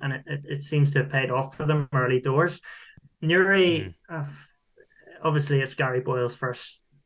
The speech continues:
Speaker 1: game in charge. Felt a bit like a baptism of fire. Obviously,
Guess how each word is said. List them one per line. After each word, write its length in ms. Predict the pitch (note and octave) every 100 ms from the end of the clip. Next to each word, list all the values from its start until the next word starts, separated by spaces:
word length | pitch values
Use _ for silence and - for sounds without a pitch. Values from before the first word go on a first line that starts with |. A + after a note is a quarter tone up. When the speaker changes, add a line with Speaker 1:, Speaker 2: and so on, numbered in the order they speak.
| -
Speaker 1:
game 220 | C3+ B2
in 80 | A#2+
charge. 580 | D3 C3+ C#3+ C#3+ - - - - -
Felt 260 | - D#3 D3+
a 60 |
bit 180 | C#3 A#2+
like 160 | A#2+ B2
a 60 |
baptism 560 | B2 A#2 - C3 B2 B2+
of 160 | A#2
fire. 400 | - A#2 A#2+ B2
Obviously, 600 | C3+ B2+ B2 - A#2 A#2